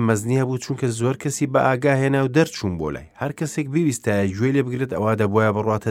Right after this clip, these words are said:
دەرەوەی شار بۆ لای. اینجا فەریسی و سەدوقیەکان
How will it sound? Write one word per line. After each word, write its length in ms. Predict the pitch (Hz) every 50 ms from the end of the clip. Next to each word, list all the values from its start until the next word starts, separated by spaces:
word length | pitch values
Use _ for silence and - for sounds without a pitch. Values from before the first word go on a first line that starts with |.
| 101
دەرەوەی 320 | 107 101 98 98 98 98 -
شار 180 | - 98 90 90 87
بۆ 100 | 90 95 87
لای. 140 | 65 - - _ _ _ _ _ _ _ _ _ _ _ _ _ _ _ _ _ _ _ _ _ _ _ _ - _ _ -
اینجا 300 | - 107 104 104 107 123 120
فەریسی 420 | - - 127 131 123 - - 185 190
و 100 | 185 -
سەدوقیەکان 640 | - 156 143 143 - - 143 135 127 - 143 139